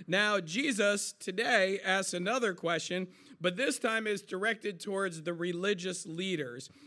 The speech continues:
And he uses a parable as an example. Now, last time, last week, it was directed towards the multitudes that were following Jesus. Now, this question's gonna be, uh, driven or asked to the religious leaders. And the concept here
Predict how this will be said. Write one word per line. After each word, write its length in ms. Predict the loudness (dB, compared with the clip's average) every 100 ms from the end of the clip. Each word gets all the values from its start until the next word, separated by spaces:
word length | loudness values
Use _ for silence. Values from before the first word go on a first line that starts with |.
| -8
And 160 | -2 -2
he 60 |
uses 520 | -2 -2 0 0 -2 -4
a 60 |
parable 600 | -4 -6 0 0 2 0
as 120 | 0 -2
an 60 |
example. 480 | -4 -4 -4 -4 -6
Now, 220 | -4 -2
last 320 | 2 2 2 0
time, 300 | 0 -2 -6 -16 -4
last 300 | 0 0 0
week, 280 | -4 -4 -4
it 120 | -4
was 200 | -4 -4
directed 500 | -4 -2 -2 -4 -8
towards 280 | -4 -4 -4
the 80 | -4
multitudes 640 | 0 0 0 -6 -4 -4
that 120 | -4
were 120 | -6 -8
following 420 | -6 -4 -4 -6
Jesus. 440 | -6 -6 -6 -10 -14 -20 -6
Now, 200 | -2 0
this 200 | 0 -2
question's 460 | -2 -2 -2 -8
gonna 160 | -6 -6
be, 200 | -6 -8 -12 -6
uh, 300 | -2 0 -2 -6 -14
driven 480 | -6 -4 -2 -4 -4
or 240 | -2 -2 -2
asked 360 | -2 -2 -4 -4
to 360 | -2 -2 -2 -6 -16 -20 -14
the 180 | -4 -4
religious 720 | -2 -4 -2 -2 -2 -4 -6 -8
leaders. 600 | -4 0 0 -2 -8 -16 -20 -4
And 160 | 0
the 80 | 0
concept 640 | 0 0 0 2 0 -2
here 340 | -4 0 0